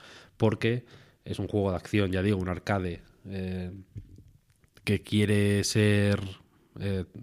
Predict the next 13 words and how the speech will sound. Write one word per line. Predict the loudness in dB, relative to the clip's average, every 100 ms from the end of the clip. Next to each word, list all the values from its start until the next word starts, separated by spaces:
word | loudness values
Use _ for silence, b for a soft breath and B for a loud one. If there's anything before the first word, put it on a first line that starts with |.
| -20 b b b b b _ _ _ _ _ -20 -20 -6
que | 0
quiere | 4 6
hacer | 6
cositas | 4 4 4 4
in-, | 2 0 -2
interesantes, | -2 0 4 4 6 4
yo | 6
creo, | 6 6
y, | 4 -2
y |
experimentales | -2 -2 -2 -2 0 2 2 2
y | 0
bastante, | 0 0 2 4 4 4 2 -2